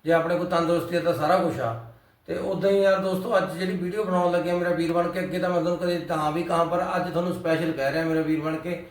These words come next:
ਵੀ ਯਾਰ ਇਹ ਸਾਡਾ ਦੋਸਤ ਆ ਮੁੰਡਾ ਸੁੱਖੀ, ਸਾਡੇ ਪਿੰਡ ਤੋਂ ਆ ਵੀਰ, ਬਹੁਤ ਸਾਊ ਮੁੰਡਾ ਯਾਰ, ਇਹਦੀ ਹੈਲਪ ਕਰ ਦਿਓ, ਕੋਈ ਨਾ ਕੋਈ, ਯਾਨੀ ਚਾਹੇ ਸ਼-, ਵੀਡੀਓ ਜ਼ਰੂਰ ਸ਼ੇਅਰ ਕਰੋ ਮੇਰਾ ਵੀਰ ਬਣ ਕੇ, ਗਾਂਹ ਤੋਂ ਗਾਂਹ ਵੱਧ ਤੋਂ ਵੱਧ ਸ਼ੇਅਰ ਕਰੋ ਭਾਈ ਬਣ ਕੇ।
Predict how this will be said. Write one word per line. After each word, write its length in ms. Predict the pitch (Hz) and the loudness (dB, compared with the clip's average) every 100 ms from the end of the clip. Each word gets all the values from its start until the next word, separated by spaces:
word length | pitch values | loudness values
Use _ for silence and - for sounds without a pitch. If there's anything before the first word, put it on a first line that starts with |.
| - _ - | -20 _ -2
ਵੀ 60 | |
ਯਾਰ 180 | 175 190 | 4 4
ਇਹ 80 | 196 | 4
ਸਾਡਾ 240 | 165 165 | 0 2
ਦੋਸਤ 380 | 175 151 147 - | 0 0 -4 -2
ਆ 40 | 165 | -2
ਮੁੰਡਾ 260 | 156 151 | -2 -4
ਸੁੱਖੀ, 300 | 147 135 170 | -6 -8 -6
ਸਾਡੇ 240 | 151 151 156 | -4 -2 -2
ਪਿੰਡ 220 | 147 143 | -2 -4
ਤੋਂ 160 | 147 | -4
ਆ 40 | 151 | -4
ਵੀਰ, 440 | 147 147 190 185 - - - _ | -2 0 0 -2 -10 -20 -20 _
ਬਹੁਤ 220 | 139 175 | 0 0
ਸਾਊ 200 | - 160 | 2 0
ਮੁੰਡਾ 280 | 156 147 156 | 0 -2 0
ਯਾਰ, 380 | 160 170 175 - - - - | 2 2 0 -4 -14 -20 -8
ਇਹਦੀ 520 | 185 233 226 - - - | -4 -2 -2 -4 -8 -6
ਹੈਲਪ 360 | 139 175 165 180 | 0 0 0 0
ਕਰ 120 | 170 | 2
ਦਿਓ, 380 | 156 180 185 185 - - - - | 2 -2 -2 -4 -8 -16 -20 -10
ਕੋਈ 200 | 175 170 | -4 -2
ਨਾ 100 | 175 | -2
ਕੋਈ, 220 | 175 175 | -2 0
ਯਾਨੀ 340 | 170 175 180 - - | 2 2 0 -4 0
ਚਾਹੇ 180 | 175 | 0
ਸ਼-, 160 | 165 - - 165 | 0 -6 -14 -10
ਵੀਡੀਓ 320 | 143 170 226 | -4 0 2
ਜ਼ਰੂਰ 300 | 180 180 196 | 2 2 0
ਸ਼ੇਅਰ 220 | 156 202 | 2 2
ਕਰੋ 180 | 151 139 | 2 0
ਮੇਰਾ 180 | 139 139 | 0 -2
ਵੀਰ 200 | 139 135 | -2 -4
ਬਣ 160 | 135 | -4
ਕੇ, 260 | 127 127 123 - - - | -4 -8 -12 -16 -20 -6
ਗਾਂਹ 160 | 156 175 | 0 2
ਤੋਂ 100 | 175 | 2
ਗਾਂਹ 200 | 151 160 | 0 0
ਵੱਧ 140 | 151 | -2
ਤੋਂ 140 | 160 170 | -2 -2
ਵੱਧ 160 | 160 | -2
ਸ਼ੇਅਰ 260 | 139 160 170 | -2 -2 -2
ਕਰੋ 180 | 147 139 | 0 -2
ਭਾਈ 220 | 143 165 | 0 0
ਬਣ 180 | 147 151 | 0 -2
ਕੇ। 300 | 175 180 | -2 -2